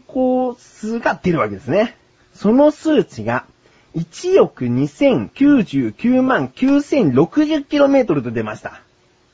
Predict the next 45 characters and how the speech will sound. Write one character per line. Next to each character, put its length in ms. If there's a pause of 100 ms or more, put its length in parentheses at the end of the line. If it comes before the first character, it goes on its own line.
(260)
あ 760 (640)
ー。 60
日 60
本 200
に 140
あ 100
る、 220 (340)
え 320
ー、 20
一 200
日 280
に 240 (160)
動 240
い 80
て 120
い 160
る 180
ト 220
ラ 140
ッ 20 (160)
ク 160
の 320 (260)
走 380
行 340
距 160
離 120 (480)
は、 260 (520)
一 360
億 240
二 220
千 380
九 280
十 200
九 240
万 300
九 240
千 280
六 240
十 140
キ 200
ロ 100
メ 200
ー 40
ト 140
ル。 160